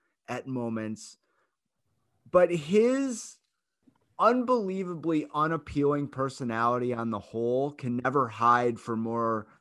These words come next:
than a half episode. Surely he thought it was a good idea to try to go into the Lion's Den to face the late night host who had skewered him.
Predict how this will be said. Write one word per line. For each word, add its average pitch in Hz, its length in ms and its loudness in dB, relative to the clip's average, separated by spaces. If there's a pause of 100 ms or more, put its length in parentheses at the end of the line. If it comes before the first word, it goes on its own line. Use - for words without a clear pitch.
than 120 180 0
a 104 80 -2
half 104 320 0
episode. 87 720 -6 (400)
Surely 208 1080 2 (340)
he 202 240 0
thought 180 640 4
it 170 120 -2
was 165 200 0
a 151 60 -2
good 156 200 0
idea 147 400 0
to 139 140 -8
try 143 360 -2
to 143 100 -2
go 139 420 0
into 135 360 -4
the 120 140 -4
Lion's 123 520 -6
Den 127 480 -6 (680)
to 143 120 -4
face 156 680 0
the 135 120 0
late 139 320 4
night 139 240 -2
host 135 540 0
who 127 100 -2
had 117 140 -4
skewered 135 540 -2
him. 135 400 -4